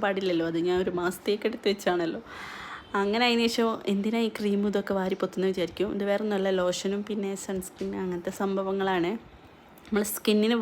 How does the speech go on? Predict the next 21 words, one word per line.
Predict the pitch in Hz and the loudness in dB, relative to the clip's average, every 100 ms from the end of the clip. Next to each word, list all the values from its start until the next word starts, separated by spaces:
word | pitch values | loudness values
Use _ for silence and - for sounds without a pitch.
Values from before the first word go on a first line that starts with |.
| 190 | 6
വേണ്ടിയ | 190 202 233 233 | 6 4 2 2
സാധനങ്ങളാണ്. | 180 170 165 160 160 294 - - - - - - - - - 196 | 0 0 -2 -2 -2 -4 -8 -16 -16 -12 -12 -12 -14 -16 -6 -4
അപ്പോൾ | 196 214 220 | -2 -2 -2
ഇതൊക്കെ | 214 233 233 233 | 0 -2 -2 -2
തേച്ചാലേ | 202 - 202 208 214 185 | -2 -2 -2 -2 -2 -2
രാവിലെ | 180 196 202 | -4 -2 -2
ആ | 202 180 | -2 -2
ഉറങ്ങിണീറ്റ | 185 208 214 208 208 208 208 - - | -2 -2 -2 -2 -4 -4 -4 -4 -2
ഒരു | 196 196 | 0 0
ഇത് | 170 196 190 | 0 -2 0
പോവുള്ളൂ. | 175 180 175 202 220 - - - - - 190 | 2 2 2 -2 -4 -12 -16 -20 -20 -14 -10
അതുകൊണ്ട് | 185 196 | -8 -6
തന്നെ | 202 190 | -4 -2
ഞാൻ | 190 190 | -2 -2
നല്ല | 185 185 | -2 -2
മസാജ് | 185 180 175 180 | -2 -2 -2 -2
ചെയ്ത് | 170 160 | -2 -2
കൊടുക്കുന്നത്. | 160 175 185 262 262 - 226 | -4 -6 -2 -2 -4 -8 -4
അപ്പോൾ | 254 | 0
അതൊക്കെ | 254 262 247 | 0 0 0
കഴിഞ്ഞ് | 226 220 | 0 0